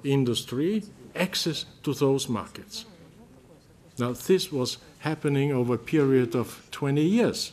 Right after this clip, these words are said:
twenty-five years. But this is a macroeconomic measure which by now is working. Talking about people.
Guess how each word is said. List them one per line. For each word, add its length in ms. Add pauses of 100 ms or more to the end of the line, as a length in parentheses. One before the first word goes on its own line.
twenty-five 680
years. 440 (720)
But 340
this 300
is 160
a 80 (200)
macroeconomic 1160
measure 460 (340)
which 260
by 160
now 460
is 160
working. 520 (2000)
Talking 400
about 400
people. 400